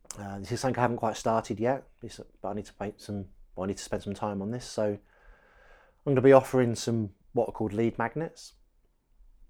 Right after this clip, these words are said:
so downloads that people can have for free, um, if they sign up to an email list. Now, what will happen is when they do sign up for that email list, they'll be enrolled into what's effectively like a correspondence course. So every week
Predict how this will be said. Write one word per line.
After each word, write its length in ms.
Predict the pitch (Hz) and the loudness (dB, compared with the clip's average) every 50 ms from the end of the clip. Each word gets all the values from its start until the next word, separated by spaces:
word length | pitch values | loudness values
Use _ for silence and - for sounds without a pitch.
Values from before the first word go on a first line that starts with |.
| - - | -18 -10
so 240 | - 98 92 92 87 - - - - - - - - - - - 113 | -8 -6 -6 -6 -10 -12 -20 -20 -20 -20 -20 -20 -20 -20 -18 -6 2
downloads 680 | - 117 110 107 104 101 101 101 98 95 - - - - | 4 4 4 4 2 0 0 0 0 -2 -4 -8 -8 -8
that 120 | 104 - | -8 -6
people 240 | - 113 104 - 98 | -6 -10 -10 -10 -10
can 140 | - 101 92 | -12 -10 -8
have 180 | - 104 95 | -6 -6 -6
for 160 | - - - - | -8 -10 -16 -16
free, 480 | - - - 110 107 104 104 101 - - - _ - - - _ _ _ _ - - - | -12 -4 -2 0 0 0 0 -4 -6 -14 -20 _ -20 -20 -20 _ _ _ _ -20 -14 -10
um, 220 | 110 98 92 92 - | -8 -8 -8 -6 -8
if 120 | 110 - | -8 -8
they 100 | - 95 | -8 -10
sign 260 | - - 107 98 92 | -8 -6 -8 -6 -6
up 80 | 95 87 | -8 -12
to 100 | - - | -12 -10
an 40 | 92 | -10
email 320 | 98 98 104 104 101 98 104 | -8 -6 -6 -6 -6 -6 -6
list. 360 | 117 143 143 - - _ _ _ - _ _ _ _ _ - - - - - - - - _ - | -8 -8 -10 -14 -18 _ _ _ -20 _ _ _ _ _ -20 -20 -20 -20 -20 -20 -20 -20 _ -6
Now, 60 | 104 | 0
what 140 | 110 135 120 | 2 2 2
will 80 | 110 - | 4 6
happen 280 | - 135 127 - 104 | 6 6 4 4 -4
is 120 | 104 98 117 | -6 -4 -2
when 100 | 117 107 | -2 -2
they 100 | 104 98 | -2 0
do 140 | 117 117 | 0 -2
sign 260 | 110 - - 110 101 104 | -2 0 -2 -2 -2 -4
up 100 | 98 - | -8 -6
for 100 | - 101 | -6 -6
that 100 | 101 - | -4 -4
email 380 | 117 120 120 113 101 87 85 | -4 -4 -2 -4 -4 -6 -8
list, 320 | 80 82 85 82 - - - | -12 -14 -16 -16 -14 -8 -6
they'll 180 | 101 101 98 | -4 -4 -4
be 380 | 95 107 104 98 95 95 98 - - - _ - | -4 -4 -4 -4 -4 -6 -8 -14 -18 -20 _ -8
enrolled 640 | 120 110 107 104 110 107 104 101 101 104 101 - - - - - _ _ - _ | -6 -4 0 2 2 4 4 2 0 -2 -6 -10 -14 -20 -20 -20 _ _ -20 _
into 640 | - 110 101 98 - - - 101 95 95 92 87 - - - - _ _ _ _ _ | -10 -8 -8 -8 -6 -2 0 0 0 0 -2 -4 -8 -12 -18 -20 _ _ _ _ _
what's 180 | - 113 - - | -10 -8 -8 -8
effectively 380 | 101 - 117 107 - - 95 | -4 -4 -4 -4 -6 -12 -12
like 140 | 92 85 - | -12 -10 -12
a 40 | 104 | -12
correspondence 680 | - - 98 92 - - 107 95 92 85 90 87 - | -10 -10 -10 -10 -8 -8 -8 -8 -8 -12 -14 -16 -18
course. 340 | - - - 92 85 82 - | -16 -12 -12 -10 -10 -10 -8
So 100 | - 107 | -4 -4
every 240 | 104 101 - 98 95 | -4 -4 -4 -4 -2
week 380 | 98 98 101 92 95 98 - | 0 0 0 0 -2 -6 -12